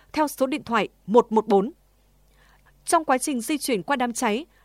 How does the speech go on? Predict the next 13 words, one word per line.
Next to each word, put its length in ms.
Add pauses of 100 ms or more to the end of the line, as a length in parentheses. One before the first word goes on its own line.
nên 200
dùng 260
khăn 200
thấm 160
ướt 300
che 180
kín 280
miệng, 200 (160)
mũi 340 (200)
và 220
cúi 240
thấp 180
người 240